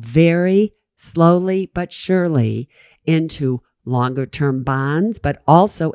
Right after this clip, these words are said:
at the same time into short term treasury bills. So remember the dumbbell theory that I talked about the other day,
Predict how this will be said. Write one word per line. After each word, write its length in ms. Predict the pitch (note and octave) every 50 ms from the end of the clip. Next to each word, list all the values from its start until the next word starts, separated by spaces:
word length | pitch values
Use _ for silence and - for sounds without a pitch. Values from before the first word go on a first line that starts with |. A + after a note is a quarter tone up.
| -
at 100 | C#3 -
the 80 | - D3+
same 380 | - - - D3 D3 C#3+ C#3+
time 400 | - C#3 C3 B2 A#2 A#2 B2 C#3+ - _ _ _ _ _ _
into 460 | - D#3 D#3+ D3+ - - F3 F3+ F3+ - _ _
short 440 | _ - - - A3 A3 G3+ D#3+ - _ _ _ _
term 340 | - - D3 C3 B2+ B2+ C3 - _ _ _ _
treasury 720 | - - C#3+ C3+ C3 B2 - - C3+ C#3 C#3 C#3 C#3 - - - A2+ A2
bills. 640 | C3 C3 A#2 A2+ G#2 G#2 - - - - - _ _ _ _ _ _ _
So 140 | _ - C3+
remember 500 | C3 B2+ B2+ C3+ C3 C3 C3+ C3 D3 D#3
the 100 | D#3 E3+
dumbbell 560 | D#3+ - F#3 F#3+ A3 A3 G3 E3 C#3+ B2 B2
theory 460 | A#2+ - - C3 A#2 A2 A2 A2+ A#2+ C#3
that 180 | C#3 C#3 B2
I 100 | C3 C3
talked 360 | B2+ - B2+ C3 B2 - -
about 320 | B2+ A#2+ B2 A#2 A2+ - -
the 120 | C3+ - -
other 260 | B2 B2+ - A#2+ A#2+
day, 460 | A#2 - A#2+ A#2+ A2+ A2+ A2+ C#3+ F3